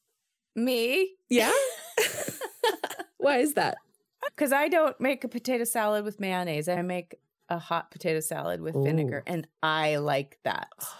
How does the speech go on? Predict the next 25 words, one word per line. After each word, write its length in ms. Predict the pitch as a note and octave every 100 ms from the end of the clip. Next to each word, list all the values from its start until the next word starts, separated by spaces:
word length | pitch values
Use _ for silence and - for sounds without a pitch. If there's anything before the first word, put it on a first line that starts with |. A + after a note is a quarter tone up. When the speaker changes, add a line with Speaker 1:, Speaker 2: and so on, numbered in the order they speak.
| -
Speaker 2:
I 180 | - E3
love 320 | D#3 D3+ D3+
that. 180 | C#3+ E3+
It's 140 | G3+ -
actually 340 | A#3 - F3+
my 60 | E3
favorite 240 | D#3+ D3
potato 220 | - -
Speaker 1:
Yeah. 40 | C#3
Speaker 2:
salad, 300 | C3 C3 C3+
too. 280 | - D2+ D3 _ _
Speaker 1:
Yeah. 240 | - C#3+ D3 - _ _ _
Speaker 2:
Yeah. 240 | - - -
Speaker 1:
Yeah, 140 | C4+ C#4+
Speaker 2:
See 80 | D4
Speaker 1:
my 120 | F4+
mom 220 | F4+ D#4
did 160 | C#4+ C4
make 220 | A3+ G#3+
a 40 | F#3+
good 200 | F3+ F3
potato 260 | E3 E3
salad. 480 | D#3+ D#3 D3+ D#3+ E3+ -
Speaker 2:
Yeah. 200 | A#3 C#4+ - -
Speaker 1:
But 240 | A#3+